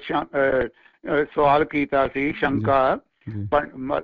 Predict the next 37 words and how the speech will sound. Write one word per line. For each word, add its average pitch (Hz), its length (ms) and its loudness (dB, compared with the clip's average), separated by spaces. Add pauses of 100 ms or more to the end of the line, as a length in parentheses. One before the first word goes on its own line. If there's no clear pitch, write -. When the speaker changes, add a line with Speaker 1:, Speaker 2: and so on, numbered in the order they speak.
(100)
Speaker 1:
ਮੁਲਾਕਾਤ 139 640 0
ਦੇ 135 160 0
ਦੌਰਾ-, 131 300 -2
ਦੌਰਾਨ 135 320 -2
ਮਾਸਟਰ 135 400 -2
ਤਾਰਾ 143 360 0
ਸਿੰਘ 147 280 -4
ਨੂੰ 143 160 -2
ਕਿਹਾ 131 260 -2
ਸੀਗਾ 139 340 0
Speaker 2:
ਹੂੰ। 113 460 -12
Speaker 1:
ਵੀ 208 80 4
ਪਾਕਿਸਤਾਨ 202 840 4
ਵਾਲੇ 208 340 6
ਤੁਹਾਨੂੰ 185 440 2
ਇੰਨਾ 190 200 2
ਆਓ 208 360 8
ਭਗਤ 180 260 2
ਕਿਉਂ 170 160 0
ਕਰਦੇ 160 340 2
ਆ, 180 60 2
ਤੁਹਾਨੂੰ 165 340 0
ਚੰਗਾ 175 340 2
ਕਿਉਂ 190 200 0
ਕਹਿੰਦੇ 175 380 2
ਆ, 110 60 2
Speaker 2:
ਹੂੰ। - 280 -4
Speaker 1:
ਤੁਹਾਡੀ 170 240 4
ਤਾਰੀਫ 175 300 2
ਕਿਉਂ 175 220 0
ਕਰਦੇ 147 380 2
ਆ? 110 60 -2 (300)
Speaker 2:
ਹੂੰ। 104 160 -2 (180)
Speaker 1:
ਤੇ - 100 -2 (320)
ਉਹ, 190 280 2 (320)
ਉਹ - 160 4
ਕਹਿੰਦਾ, 160 520 2